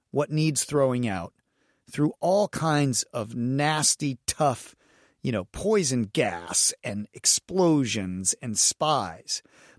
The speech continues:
But it's also part ballet dancer in that it seeks to do that very judiciously.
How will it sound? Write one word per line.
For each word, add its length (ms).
But 120
it's 160
also 340
part 360
ballet 400
dancer 600
in 140
that 140
it 100
seeks 380
to 100
do 260
that 320
very 440
judiciously. 800